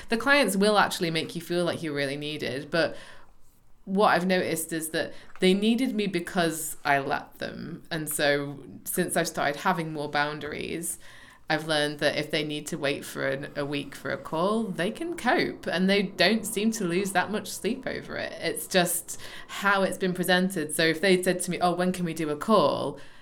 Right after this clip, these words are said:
It's been me setting the expectations that that needs to be within a week, not them. But then because I've responded quickly and tried to fit them in, that's then created that, that kind of, that habit, or that, what's the word when you s-, the, the, what's the thing when, you know, when it's, like, a legal thing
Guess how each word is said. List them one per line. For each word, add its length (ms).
It's 140
been 260
me 240
setting 320
the 80
expectations 800
that 200
that 120
needs 220
to 100
be 160
within 240
a 80
week, 480
not 300
them. 420
But 140
then 180
because 380
I've 140
responded 480
quickly 380
and 140
tried 300
to 80
fit 260
them 140
in, 240
that's 220
then 180
created 540
that, 280
that 180
kind 180
of, 200
that 160
habit, 440
or 180
that, 200
what's 140
the 80
word 260
when 120
you 40
s-, 200
the, 280
the, 180
what's 180
the 100
thing 240
when, 160
you 100
know, 120
when 120
it's, 160
like, 140
a 40
legal 320
thing 480